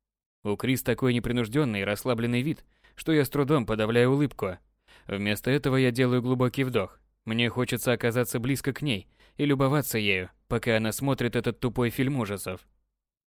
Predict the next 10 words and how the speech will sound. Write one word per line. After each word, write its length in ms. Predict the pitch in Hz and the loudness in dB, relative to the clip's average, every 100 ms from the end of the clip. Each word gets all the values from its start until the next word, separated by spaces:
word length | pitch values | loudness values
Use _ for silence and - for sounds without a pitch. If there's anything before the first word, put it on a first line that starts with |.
| _ _ _ _ _ _ | _ _ _ _ _ _
На 180 | 107 104 | -2 0
экране 360 | 104 151 156 135 | 2 2 4 2
героиня 480 | 135 131 135 131 | 2 4 4 4
вновь 240 | 127 156 127 | 2 2 0
встречается 560 | - 107 - 107 107 | 0 -4 0 0 2
лицом 300 | 110 107 117 | -2 0 0
к 60 | 110 | 0
лицу 280 | 113 107 127 | -2 0 -2
с 60 | 110 | 0
Джейсоном. 540 | 139 123 113 101 90 | 0 0 -2 -6 -10